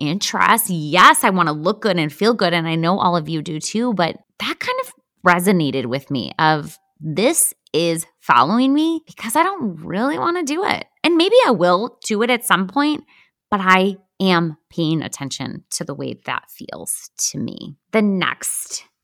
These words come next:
thing is that I just really noticed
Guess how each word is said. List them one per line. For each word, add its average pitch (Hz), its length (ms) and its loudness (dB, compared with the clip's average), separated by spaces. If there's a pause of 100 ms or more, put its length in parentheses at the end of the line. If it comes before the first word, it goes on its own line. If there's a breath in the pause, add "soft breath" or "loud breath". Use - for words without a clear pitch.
(340)
thing 330 600 -2 (300)
is 220 160 -4
that 240 480 4 (580)
I 226 80 -6
just 214 400 -2
really 311 460 -2
noticed 180 1000 0